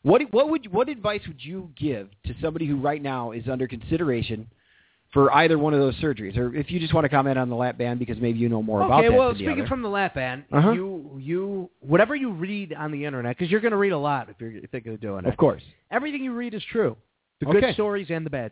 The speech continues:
Speaker 2: stories.
Speaker 1: Really?
Speaker 2: I found a lot of people saying the lap band is not an answer, it's a tool. And I thought, okay, well, they're gonna cut my sto-, they're gonna cut my stomach off,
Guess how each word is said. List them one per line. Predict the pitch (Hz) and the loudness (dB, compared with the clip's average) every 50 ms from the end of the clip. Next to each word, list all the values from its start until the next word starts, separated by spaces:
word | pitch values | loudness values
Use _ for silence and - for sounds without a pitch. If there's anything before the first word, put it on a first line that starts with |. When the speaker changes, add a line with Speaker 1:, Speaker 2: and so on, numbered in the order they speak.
| - - | -12 -12
Speaker 2:
stories. | - 101 98 - - 95 - - - 127 | -12 -12 -12 -12 -16 -20 -20 -16 -4 0
Speaker 1:
Really? | 143 143 120 107 92 - _ _ _ _ _ _ - - - _ _ _ _ _ _ _ _ _ _ - 262 - - - - - - - - - - 190 | 2 2 2 0 -6 -10 _ _ _ _ _ _ -18 -18 -18 _ _ _ _ _ _ _ _ _ _ -16 -16 -14 -14 -14 -14 -14 -12 -12 -12 -10 -2 4
Speaker 2:
I | 202 214 226 | 6 6 6
found | - 233 226 226 226 226 220 180 - _ _ _ _ _ _ _ _ _ - 104 | 6 6 6 6 6 4 2 -4 -12 _ _ _ _ _ _ _ _ _ -16 -8
a | 151 | -2
lot | 160 175 185 208 | 0 0 2 0
of | 190 | 0
people | - 220 - 101 98 - - | -2 -6 -6 -8 -12 -8 -4
saying | 202 190 185 180 185 185 170 - - - _ _ _ _ _ _ _ _ _ _ _ - - | -4 -2 -2 -2 -4 -6 -8 -12 -16 -20 _ _ _ _ _ _ _ _ _ _ _ -2 0
the | 165 | 0
lap | 156 151 180 185 190 185 - | 2 2 2 2 2 2 2
band | 214 208 202 202 202 202 180 - | 2 2 2 2 0 -2 -6 -8
is | 151 131 120 | -10 -6 0
not | 165 165 165 165 160 | 2 4 4 4 2
an | 156 151 | 2 0
answer, | 143 143 143 135 - - 143 135 135 101 | 0 0 -2 -4 -2 -2 0 0 0 -2
it's | 117 127 - 127 | -4 -6 -8 -10
a | - | -12
tool. | - - 120 107 101 90 - - _ _ _ _ _ _ _ _ _ _ _ _ _ _ _ - | -4 -2 -2 0 0 -2 -4 -6 _ _ _ _ _ _ _ _ _ _ _ _ _ _ _ 2
And | 156 156 156 | 4 6 8
I | 156 165 156 | 6 6 4
thought, | - 160 160 165 180 | 4 2 0 2 2
okay, | 180 165 - 147 139 | 0 0 0 -2 0
well, | 147 147 143 143 143 143 139 _ _ _ _ _ _ _ _ _ _ _ - | 0 2 2 0 0 -2 -6 _ _ _ _ _ _ _ _ _ _ _ 4
they're | 185 202 202 | 4 4 6
gonna | 226 226 208 | 4 2 2
cut | - 196 214 202 202 | 4 4 2 4 4
my | 196 190 180 | 0 -2 -2
sto-, | - - 196 175 170 | -2 -2 -2 -2 0
they're | 165 180 180 | 0 0 0
gonna | 175 190 175 | 0 -2 -4
cut | - - 208 190 170 | 0 0 0 0 2
my | 190 180 - | 0 -4 -4
stomach | - - 160 151 143 139 123 - | -2 0 0 2 2 2 2 4
off, | 127 123 127 131 131 | 4 6 6 4 2